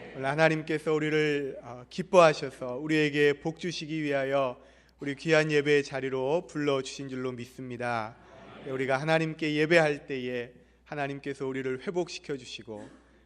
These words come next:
우리에게 기쁨을 주시고, 여러분, 예배할 때 우리 안에 참, 어, 만족을 주님께서 주실 줄로 믿습니다. 어, 어, 예배는 가장 귀한 축복입니다. 우리 인간에게 주신 하나님의 가장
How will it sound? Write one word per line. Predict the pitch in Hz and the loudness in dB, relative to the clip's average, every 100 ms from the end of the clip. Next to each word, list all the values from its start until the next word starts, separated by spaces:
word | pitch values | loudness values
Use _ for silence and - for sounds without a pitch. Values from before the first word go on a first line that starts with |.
| - | -14
우리에게 | 143 135 127 131 | -4 -2 -2 -4
기쁨을 | 131 190 - 185 170 160 | -4 -6 0 2 2 0
주시고, | 123 - 113 104 104 _ _ _ _ 139 | -6 -14 -16 -18 -20 _ _ _ _ -12
여러분, | 123 127 | -10 -2
예배할 | 147 156 147 143 143 | 0 4 4 2 -2
때 | 139 127 123 - _ - | -4 -4 -8 -20 _ -14
우리 | 131 131 | -6 -4
안에 | 127 131 | -4 -6
참, | 127 - 202 180 123 - _ _ _ | -12 -4 -2 -2 -8 -20 _ _ _
어, | 113 113 | -20 -10
만족을 | 131 139 143 135 135 131 | -8 -4 -4 -2 -2 -4
주님께서 | 135 127 120 120 - 139 139 127 - _ _ | -10 -14 -10 -12 -8 -4 -4 -6 -18 _ _
주실 | 135 127 127 | -16 -10 -10
줄로 | 123 120 123 | -8 -8 -8
믿습니다. | 113 - 123 110 107 107 101 120 - - | -10 -14 -16 -14 -14 -14 -14 -18 -20 -20
어, | - - - - - - - _ _ | -20 -20 -20 -20 -20 -20 -20 _ _
어, | 110 127 | -18 -4
예배는 | 147 160 175 175 160 143 | 0 6 6 6 0 -6
가장 | - 135 156 156 147 139 | -8 0 0 0 -10 -12
귀한 | 143 143 135 | -10 -8 -8
축복입니다. | - - 175 139 113 107 107 107 110 - | -12 -10 -8 -8 -10 -14 -16 -18 -20 -8
우리 | 143 147 | -4 -2
인간에게 | 151 147 143 135 | 0 0 -2 -8
주신 | - 139 | -10 -12
하나님의 | 151 147 139 135 135 | -8 -6 -6 -10 -14
가장 | - 143 160 165 | -14 -6 -4 -4